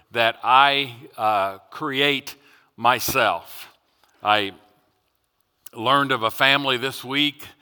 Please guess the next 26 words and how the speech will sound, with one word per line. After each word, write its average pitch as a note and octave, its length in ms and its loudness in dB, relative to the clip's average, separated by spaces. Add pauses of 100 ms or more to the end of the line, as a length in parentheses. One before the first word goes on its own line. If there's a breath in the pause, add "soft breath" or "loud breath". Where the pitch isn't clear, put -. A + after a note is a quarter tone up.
(380 soft breath)
that G#2+ 220 2
is, G#2 480 -4 (100)
uh, G#2 260 0
in C3+ 200 -10
their A#2+ 140 -4
seventies D3 680 -4
and A#2 140 -12
having A#2 400 -4 (400 soft breath)
financial B2 480 0
difficulty, C#3+ 920 -4
and G#2+ 260 -6 (320 soft breath)
one G#2 180 -8
of B2+ 60 -8
the A#2 100 -6
reasons B2+ 580 -8
they're A#2+ 160 -4
having A#2+ 300 -2
financial B2 500 -2
difficulty C3+ 760 -8
is A2+ 160 -8
because B2 580 -8
they, A#2+ 280 -2 (460 loud breath)
they B2 280 0
have B2+ 200 -2
not C3+ 220 -4
saved. D3+ 800 -2